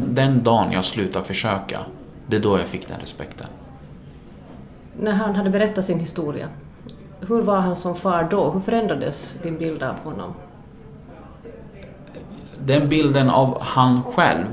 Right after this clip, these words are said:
Speaker 1: om sig själv och, eh, vad som hände med, med honom innan och efter den här historien då han fick sitta och berätta. Och, eh, intervjuerna jag gjorde var ju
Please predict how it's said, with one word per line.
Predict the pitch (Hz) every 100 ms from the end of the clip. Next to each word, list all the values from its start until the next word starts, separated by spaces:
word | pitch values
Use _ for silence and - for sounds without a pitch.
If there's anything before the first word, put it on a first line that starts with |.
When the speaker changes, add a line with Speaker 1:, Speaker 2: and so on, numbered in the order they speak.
| -
Speaker 1:
om | - 110 110
sig | 107 131 127
själv | - 92 87 95 -
och, | 117 107 - -
eh, | 104 98
vad | 104
som | 104 101
hände | 107 104 101
med, | 101 101 98
med | 117 117 120
honom | 101 98 98 98 95 -
innan | - 117 117 127 107
och | 98 90
efter | 117 - - 92 90 78 80
den | 87
här | 98
historien | 98 - 107 107 85 85
då | 85
han | 95
fick | - -
sitta | - 98
och |
berätta. | 101 101 - -
Och, | - 95 - -
eh, | - - -
intervjuerna | - 104 104 120 139 120 98
jag | 95
gjorde | 95 92 92
var | 92 92 92
ju | 92 87